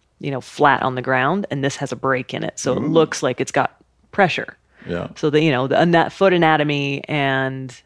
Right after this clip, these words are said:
Speaker 1: and, uh, mobility is, is brought into play there.
Speaker 2: Gotcha.
Speaker 1: Yeah. So it's like these little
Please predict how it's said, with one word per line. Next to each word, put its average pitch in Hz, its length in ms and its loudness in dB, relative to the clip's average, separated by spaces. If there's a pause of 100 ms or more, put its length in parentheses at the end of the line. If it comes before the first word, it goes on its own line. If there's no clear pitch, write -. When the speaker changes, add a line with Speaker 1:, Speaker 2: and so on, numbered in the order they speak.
(120)
Speaker 1:
and, 135 480 -4
uh, 117 380 -4 (420)
mobility 147 560 2
is, - 320 -8
is 147 160 -6
brought 127 300 0
into 117 160 -8
play - 240 -6
there. - 320 -12 (1040)
Speaker 2:
Gotcha. 95 420 -4 (100)
Speaker 1:
Yeah. 170 240 2 (720)
So 247 140 2
it's 262 120 2
like 302 120 0
these 311 160 2
little 285 380 -2